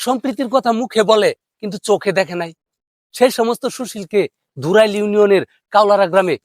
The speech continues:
স্বাগত জানাই। এখানে যুগের পর যুগ টিকে আছে ধর্মীয় মূল্যবোধ, মাথা উঁচু করে দাঁড়িয়ে আছে ধর্মীয় উপাসনালয়।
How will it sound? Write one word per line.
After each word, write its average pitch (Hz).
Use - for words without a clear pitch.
স্বাগত 170
জানাই। 139
এখানে 269
যুগের 277
পর 269
যুগ 240
টিকে 247
আছে 208
ধর্মীয় 202
মূল্যবোধ, 196
মাথা 180
উঁচু 196
করে 175
দাঁড়িয়ে 180
আছে 156
ধর্মীয় 170
উপাসনালয়। 147